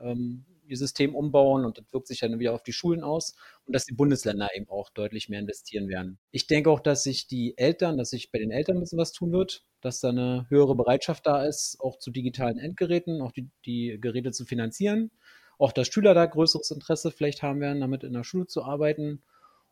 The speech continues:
Und ich erhoffe mir viel mehr Offenheit und Sensibilisierung aller Beteiligten, also nicht nur Schüler, sondern auch Eltern und Lehrer, zu den ganzen digitalen Lernangeboten, die es ja schon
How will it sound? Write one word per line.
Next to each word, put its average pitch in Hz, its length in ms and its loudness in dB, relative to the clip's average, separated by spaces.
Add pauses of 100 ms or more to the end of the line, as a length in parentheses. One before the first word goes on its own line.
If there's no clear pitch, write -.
(140)
Und 190 500 6
ich 151 260 2
erhoffe 160 320 2
mir 151 560 4
viel 180 220 0
mehr 151 180 2
Offenheit 156 460 0
und 131 560 -2
Sensibilisierung 135 1200 2
aller 113 180 0
Beteiligten, 143 800 -2 (240)
also 107 240 -2
nicht 117 160 -4
nur 120 100 -4
Schüler, 139 240 6
sondern 110 220 0
auch 107 100 -8
Eltern 117 280 -2
und 104 80 -6
Lehrer, 160 440 0
zu - 240 -4
den 117 140 -2
ganzen 120 300 -2
digitalen 117 440 -2
Lernangeboten, 104 720 0
die 98 60 -8
es 101 100 -10
ja 95 300 -6 (240)
schon 101 420 -8